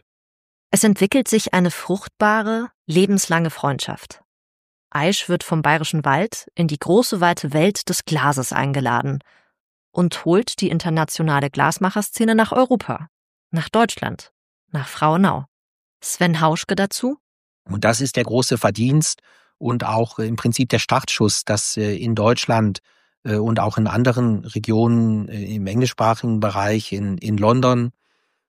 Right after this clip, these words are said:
Speaker 2: durch Samuel Herman oder auch in den Niederlanden,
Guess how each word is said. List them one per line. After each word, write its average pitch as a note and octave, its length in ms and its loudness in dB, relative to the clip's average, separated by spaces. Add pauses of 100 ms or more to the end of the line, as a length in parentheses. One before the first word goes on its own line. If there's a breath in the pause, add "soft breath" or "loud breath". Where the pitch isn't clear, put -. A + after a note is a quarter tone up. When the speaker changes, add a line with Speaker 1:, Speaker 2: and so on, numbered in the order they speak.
(540)
Speaker 2:
durch G#2+ 440 -4
Samuel A#2 360 2
Herman B2+ 520 4
oder G#2+ 380 -2
auch G#2 120 -4
in A2+ 100 -4
den G#2 120 -2
Niederlanden, A#2+ 800 2